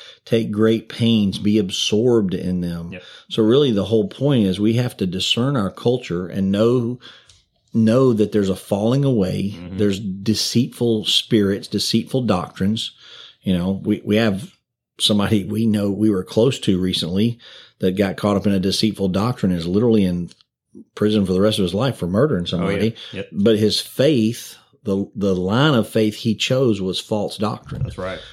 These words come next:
Speaker 1: And that led him to a miserable, depressed state,
Speaker 2: It did.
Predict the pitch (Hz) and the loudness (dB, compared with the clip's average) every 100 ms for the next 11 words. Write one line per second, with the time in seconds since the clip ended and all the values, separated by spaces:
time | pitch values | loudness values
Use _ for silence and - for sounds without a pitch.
0 | - - 92 101 90 98 139 180 107 101 | -12 -2 0 0 2 2 4 4 2 0
1 | 90 92 113 - _ - - 110 107 - | 0 -2 -4 -8 _ -8 0 2 2 0
2 | 101 98 98 101 113 135 131 104 95 98 | -2 -2 -2 0 2 0 2 0 0 0
3 | 95 92 - 120 113 - - - 127 104 | -2 -4 -2 0 0 -4 -6 -2 0 0
4 | 104 - - 87 87 | -2 -12 -18 -14 -12